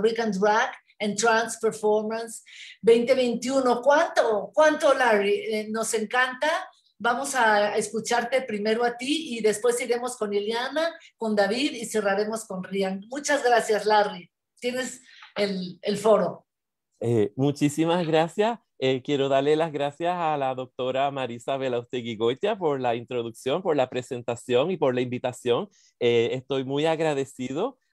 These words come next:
Speaker 2: a, a la Universidad Nacional Autónoma de México, al cieg, ah, y estoy encantado o encantada de estar participando en este coloquio grrr,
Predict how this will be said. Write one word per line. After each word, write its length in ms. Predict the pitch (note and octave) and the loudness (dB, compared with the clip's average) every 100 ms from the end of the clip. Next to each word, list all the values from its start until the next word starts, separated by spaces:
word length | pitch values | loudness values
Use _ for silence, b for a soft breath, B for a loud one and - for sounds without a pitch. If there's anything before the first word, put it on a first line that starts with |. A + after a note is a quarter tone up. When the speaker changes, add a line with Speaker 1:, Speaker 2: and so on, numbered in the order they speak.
| - | -4
Speaker 2:
a, 880 | A#2+ A2+ A2 G#2+ A2+ A2 G#2+ G#2 G2 | 0 2 0 -2 -2 0 0 -2 -4
a 60 | - | -4
la 220 | G#2+ A2 | -2 -2
Universidad 520 | A2+ A2+ A2+ A#2+ A2+ | -4 -6 -4 -2 0
Nacional 540 | B2 B2+ C3+ A#2 A2 A#2 | -2 -8 -6 -4 0 0
Autónoma 520 | A2+ B2 B2 B2 B2 | 0 -2 -2 -2 0
de 100 | A2+ | 0
México, 540 | A2 B2+ D#3+ E3+ F#3+ b b b | 0 -6 -6 -6 -6 b b b
al 260 | A#2+ A#2 | 2 2
cieg, 640 | A#2 - C#3 C3 C3+ G#3+ A3 _ | -2 -6 0 2 2 -2 -6 _
ah, 340 | - A#2 G#2+ G#2+ | -2 0 2 -2
y 260 | C3+ B2+ - | -4 -8 -8
estoy 500 | C3 B2+ C3 C#3 D#3 | -10 -6 -2 0 0
encantado 760 | D#3 C#3 C3 A#2+ A#2 C3+ G3+ G3+ | -2 -2 -6 -2 0 2 0 -2
o 200 | C3 A#2+ | 0 0
encantada 640 | A#2 G#2+ G#2+ G#3+ E3 D#3+ _ _ | -2 -4 0 2 2 -2 _ _
de 120 | B2 | -8
estar 260 | - C3 C3 | -4 -2 -2
participando 840 | D3 D3 D3 C3+ C3+ C#3+ D3+ C#3 | -4 -6 -8 -6 -4 -4 -4 -4
en 280 | B2+ B2+ A#2+ | -4 -4 -6
este 260 | A#2+ - C#3 | -6 -4 -2
coloquio 540 | C3+ C3 C#3+ C3+ A2 | 0 0 0 -2 -2
grrr, 800 | A2 C#3 E3+ D5 A#3+ B2+ G2+ | -2 2 6 6 4 2 0